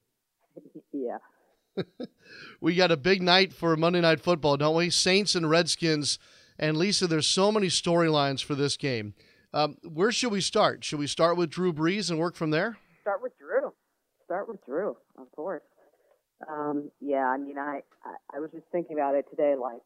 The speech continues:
Speaker 1: wow, like, I'm gonna be in the building when Drew Brees gets this record. Like, what,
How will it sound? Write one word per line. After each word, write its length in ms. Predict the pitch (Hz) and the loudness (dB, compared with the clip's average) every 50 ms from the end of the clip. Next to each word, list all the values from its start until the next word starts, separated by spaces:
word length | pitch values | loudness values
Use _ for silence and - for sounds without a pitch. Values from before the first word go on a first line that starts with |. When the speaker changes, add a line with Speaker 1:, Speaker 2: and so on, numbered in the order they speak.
| _ | _
Speaker 1:
wow, 460 | 123 131 135 156 180 185 160 127 117 | -16 -10 -6 -4 -4 -4 -4 -6 -8
like, 160 | 113 117 117 - - | -10 -14 -16 -18 -20
I'm 140 | - 147 160 | -20 -16 -14
gonna 160 | 175 156 - | -14 -14 -12
be 100 | - 147 | -10 -12
in 80 | 143 - | -12 -12
the 100 | 123 117 _ - | -14 -18 _ -12
building 380 | 131 139 156 156 147 120 120 107 | -10 -8 -8 -8 -8 -8 -10 -10
when 180 | 113 120 117 - _ | -12 -16 -18 -18 _
Drew 140 | 131 139 135 _ | -20 -20 -16 _
Brees 360 | 131 131 139 139 131 113 110 - _ _ _ _ _ _ _ _ _ _ _ _ _ - | -10 -8 -6 -6 -6 -8 -10 -12 _ _ _ _ _ _ _ _ _ _ _ _ _ -6
gets 160 | 143 139 - _ _ | -6 -6 -6 _ _
this 120 | - 139 - - | -12 -12 -10 -12
record. 420 | 110 123 147 160 - 120 101 101 - - | -12 -10 -10 -10 -10 -10 -12 -12 -10 -8
Like, 240 | 107 127 127 - 123 | -6 -6 -6 -6 -4
what, 260 | 131 139 147 - | -2 -2 -2 -2